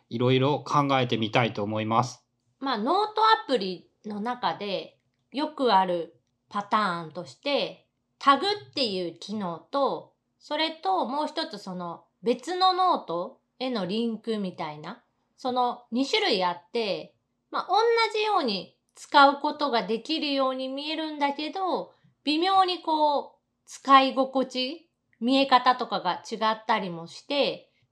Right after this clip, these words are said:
Speaker 2: で、そのオブシディアンっていう、まあ、今二人ともが多分一番使ってるであろうノートアプリ。これにも、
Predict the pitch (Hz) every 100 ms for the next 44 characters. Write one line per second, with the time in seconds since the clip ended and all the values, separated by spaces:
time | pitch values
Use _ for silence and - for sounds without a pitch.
0 | _ 302 302 - _ _ - 277 277 -
1 | 247 302 294 330 285 240 208 185 - 170
2 | 180 180 170 202 185 - 208 185 170 -
3 | 220 190 - 208 202 196 196 - - _
4 | 277 208 185 175 226 254 254 240 - 254
5 | 247 247 269 269 220 196 180 196 214 294
6 | 320 - - - _ _ - 208 226 233
7 | 220 214 - 170 175 330 - _ - 370
8 | 370 359 359 381 247 175